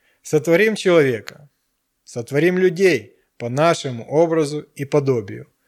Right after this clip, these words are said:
Они будут властвовать над всеми рыбами в море и над всеми птицами в небе,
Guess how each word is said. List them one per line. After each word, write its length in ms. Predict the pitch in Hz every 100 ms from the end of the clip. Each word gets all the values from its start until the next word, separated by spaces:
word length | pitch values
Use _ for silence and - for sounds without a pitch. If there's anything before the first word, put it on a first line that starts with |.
| _ _ _
Они 220 | 123 151
будут 280 | 180 185 151
властвовать 520 | 160 175 - 185 170
над 140 | 175
всеми 280 | - 170 175
рыбами 460 | 165 151 147 151 151
в 80 |
море 460 | 139 139 139 131 127 _ _ -
и 40 |
над 160 | 131 151
всеми 240 | - 196
птицами 540 | 190 - 175 160 147
в 80 | 135
небе, 400 | 131 127 117 120